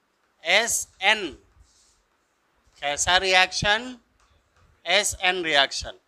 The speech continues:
सब्स्टिट्यूशन मैंने आपको एक बार बताया था पहले भी कि सब्स्टिट्यूशन का क्या मतलब होता है। एक चीज़ को हटाइए और न्यूक्लियोफिलिक सब्स्टिट्यूशन का मतलब न्यूक्लियोफाइल के सहायता से न्यूक्लियोफाइल को हटाइए,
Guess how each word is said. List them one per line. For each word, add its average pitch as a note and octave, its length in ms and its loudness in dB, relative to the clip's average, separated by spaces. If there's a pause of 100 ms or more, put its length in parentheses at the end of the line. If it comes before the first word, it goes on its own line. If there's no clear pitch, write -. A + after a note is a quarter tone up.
(1200)
सब्स्टिट्यूशन F#3+ 760 -4
मैंने A3+ 220 -2
आपको A3 280 0
एक A3+ 160 -4
बार A3+ 120 0
बताया A3 380 -2
था A#3+ 120 -4
पहले G#3+ 320 -2
भी F#3 240 2
कि - 840 -14
सब्स्टिट्यूशन F#3+ 600 -2
का A#3 120 2
क्या A#3 180 2
मतलब G#3+ 260 -4
होता C#3+ 240 -8
है। G#2+ 120 -12 (1900)
एक G3+ 180 2
चीज़ A3 220 -6
को A3 100 0
हटाइए G#3 480 2 (1040)
और D3+ 140 0
न्यूक्लियोफिलिक G#3 640 -2
सब्स्टिट्यूशन A3+ 520 0
का A#3+ 100 0
मतलब C#4 300 -4 (1700)
न्यूक्लियोफाइल G#3+ 800 4
के B3 140 0
सहायता F#3+ 460 4
से G#3+ 220 -4
न्यूक्लियोफाइल A3 720 0
को A3 160 -2
हटाइए, A2+ 460 -6